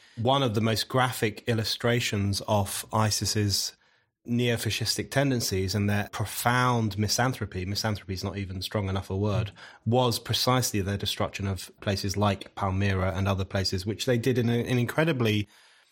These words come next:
Speaker 1: showy way. Look at us destroying centuries of human tradition and hu-, human advance and human progress and human ideas. So I think that was actually a, a central part of, uh,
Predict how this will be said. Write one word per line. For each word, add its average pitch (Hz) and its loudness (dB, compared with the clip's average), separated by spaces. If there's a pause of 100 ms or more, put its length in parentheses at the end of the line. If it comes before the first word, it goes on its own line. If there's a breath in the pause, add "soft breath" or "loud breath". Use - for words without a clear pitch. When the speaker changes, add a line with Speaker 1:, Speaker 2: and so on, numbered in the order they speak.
(300 soft breath)
Speaker 1:
showy 127 4
way. 117 2
Look 131 0
at 117 2
us 117 0
destroying 113 0
centuries 123 2
of 104 -4
human 107 0 (120)
tradition 113 0
and 101 0
hu-, - -16
human 107 0
advance 107 0
and 104 0
human 104 2
progress 104 0
and 104 0
human 104 2
ideas. 101 0 (380 loud breath)
So 147 2
I - -2
think 170 2
that 151 4
was 135 2
actually 160 2
a, 117 0
a 123 -4
central 117 2
part 143 0
of, 110 -2 (100)
uh, 123 -4